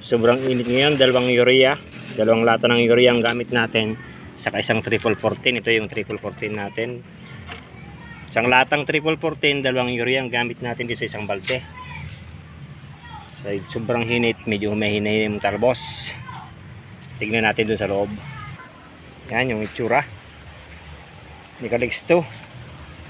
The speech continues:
Naka-trellis na yan, ano? Ang ginawa natin, sunod-sunod, puro organic yung ginamit natin. Tapos ngayon, nagpakain naman tayo ng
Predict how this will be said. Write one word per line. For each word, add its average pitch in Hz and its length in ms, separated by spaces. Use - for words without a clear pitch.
Naka-trellis 127 720
na 131 80
yan, 127 240
ano? 123 160
Ang 120 320
ginawa 123 340
natin, 127 380
sunod-sunod, 127 640
puro 117 800
organic 127 480
yung 127 220
ginamit 123 400
natin. 143 500
Tapos 113 260
ngayon, 131 300
nagpakain 104 420
naman 110 220
tayo 110 180
ng 110 220